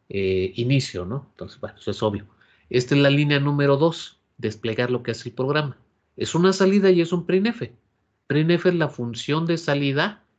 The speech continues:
que está dentro de S T D I O para desplegar en pantalla. Les vuelvo a repetir, toda esta sintaxis la voy a explicar con toda calma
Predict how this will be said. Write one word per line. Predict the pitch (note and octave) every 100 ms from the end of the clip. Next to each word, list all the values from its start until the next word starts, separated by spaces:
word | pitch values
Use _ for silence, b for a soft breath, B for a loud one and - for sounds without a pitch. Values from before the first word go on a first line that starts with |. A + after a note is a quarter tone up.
| _
que | -
está | G2+ - B2+
dentro | C3+ B2 A2 G#2+
de | A2+
S | A2+ B2
T | B2+
D | B2+ B2+
I | B2
O | B2
para | - A#2+ C3 - _ _ _
desplegar | G#2 - G#2 G2+ A2
en | G#2+
pantalla. | B2 B2+ D3+ A2+ - _ _ _ _ _ _ _ -
Les | G2 G2
vuelvo | B2 C#3
a |
repetir, | B2+ A2 G#2+ G#2+ G2+ -
toda | D3 F3
esta | E3+ E3
sintaxis | D#3 G#2+ G#2 - A#2 - G3+ B3+ - _ _ _ _ _ -
la | F#2+
voy | A2+ C3+
a |
explicar | C#3 - G2+ - B2 B2
con | - F#2+ F#2
toda | - B2+ D3 C#3+
calma | A2 A2 C3 F#3+